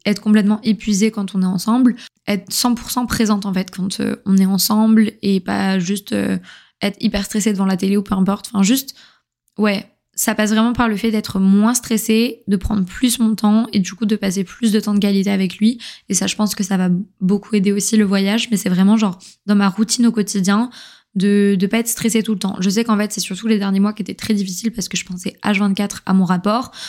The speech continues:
J'avais l'impression tout le temps d'avoir une épée de Damoclès au-dessus de moi. Du coup, c'était difficile de prendre, euh, du temps de qualité, euh,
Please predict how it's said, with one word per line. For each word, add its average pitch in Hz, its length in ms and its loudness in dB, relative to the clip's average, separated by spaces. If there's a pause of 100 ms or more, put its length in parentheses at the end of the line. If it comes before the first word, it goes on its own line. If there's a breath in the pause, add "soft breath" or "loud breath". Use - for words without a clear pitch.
(180 loud breath)
J'avais 202 180 2
l'impression 208 500 0
tout 220 100 -8
le 208 60 -10
temps 233 120 2
d'avoir 196 240 2
une 185 100 2
épée 196 180 -2
de 185 60 0
Damoclès 190 440 0
au-dessus 190 260 -6
de 180 60 2
moi. 190 340 2 (440 loud breath)
Du 202 80 0
coup, 233 80 0
c'était 226 160 -2
difficile 214 560 4
de 202 80 4
prendre, 196 340 0
euh, 190 160 0
du 175 180 -6
temps 196 200 0
de 196 120 2
qualité, 190 580 0
euh, 190 80 -2